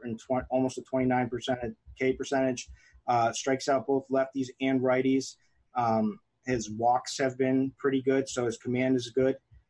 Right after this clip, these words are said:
for sure. Um, hard contact is, gives up a decent amount, but not a ton,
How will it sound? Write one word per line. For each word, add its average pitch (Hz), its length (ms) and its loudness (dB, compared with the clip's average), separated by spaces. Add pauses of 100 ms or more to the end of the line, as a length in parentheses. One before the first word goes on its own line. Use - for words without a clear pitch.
(180)
for 127 120 -2
sure. 135 680 0
Um, 113 340 -2 (680)
hard 135 300 -2
contact 135 640 0
is, 113 340 -8 (300)
gives 143 180 -2
up 139 140 -4
a 127 60 -2
decent 135 400 0
amount, 127 340 0
but 117 160 -2
not 123 200 0
a 117 140 -2
ton, 135 420 -2